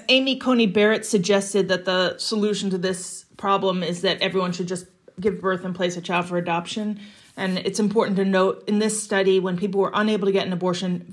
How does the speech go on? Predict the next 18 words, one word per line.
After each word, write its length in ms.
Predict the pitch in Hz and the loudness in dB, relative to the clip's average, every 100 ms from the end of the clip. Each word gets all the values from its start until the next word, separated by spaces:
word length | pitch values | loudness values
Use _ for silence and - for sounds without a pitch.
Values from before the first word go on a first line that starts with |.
| - | -2
very 360 | 220 214 214 | 2 2 0
few 520 | 208 - 190 202 220 214 | -4 -8 -4 -4 -4 -8
chose 360 | - 190 180 | -4 -2 -2
to 80 | 180 | -6
place 320 | 180 180 170 | -4 -4 -4
the 120 | - - | -8 -10
child, 540 | - 143 120 92 - - - - - | -6 -6 -6 -8 -12 -20 -20 -20 -10
uh, 200 | 185 175 | -2 0
for 200 | 170 180 | 0 -2
adoption, 640 | 165 165 151 - 160 139 170 | -2 0 -2 -4 -8 -8 -2
just 200 | 202 196 | -2 0
nine 380 | 185 180 185 180 | 0 2 0 -4
percent. 600 | 180 175 165 - - - - | -6 -6 -8 -8 -10 -14 -8
And 340 | 175 175 - - | -4 -4 -4 -10
those 340 | 190 202 208 214 | -2 4 4 4
people 320 | 233 220 208 | -2 -4 -2
who 140 | 202 | -2
did 480 | 185 196 214 226 - | -2 2 4 4 -2